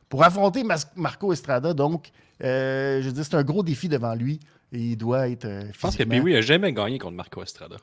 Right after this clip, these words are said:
Speaker 1: Je
Speaker 2: Jamais.
Speaker 1: pense pas, effectivement.
Speaker 2: Il l'a
Speaker 1: C'est
Speaker 2: jamais
Speaker 1: un gros
Speaker 2: battu.
Speaker 1: défi. C'est un gros
Speaker 2: Ouais.
Speaker 1: défi. C'est, euh,
Speaker 2: Mm.
Speaker 1: c'est pas un, un petit monsieur,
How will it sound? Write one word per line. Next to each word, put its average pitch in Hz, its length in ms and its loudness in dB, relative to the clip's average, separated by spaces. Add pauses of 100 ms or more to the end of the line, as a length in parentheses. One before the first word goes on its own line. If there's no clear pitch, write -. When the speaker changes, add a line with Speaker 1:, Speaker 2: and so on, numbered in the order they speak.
(180)
Speaker 1:
Je 117 40 -14 (200)
Speaker 2:
Jamais. 131 180 -2
Speaker 1:
pense 254 380 0
pas, 139 360 -4
effectivement. 107 680 -10 (180)
Speaker 2:
Il - 40 -16
l'a 87 40 -12
Speaker 1:
C'est - 20 -10
Speaker 2:
jamais 165 220 2
Speaker 1:
un - 20 2
gros 226 140 2
Speaker 2:
battu. 180 160 0
Speaker 1:
défi. 107 240 -8 (420)
C'est 143 60 -4
un - 20 -4
gros 196 140 -6
Speaker 2:
Ouais. 208 60 -4
Speaker 1:
défi. 107 360 -12 (160)
C'est, 117 420 -6
euh, 107 440 -6
Speaker 2:
Mm. - 20 -12
Speaker 1:
c'est - 380 -18
pas 180 80 -6
un, 165 180 -2
un 110 80 -8
petit - 320 -10
monsieur, 107 380 -6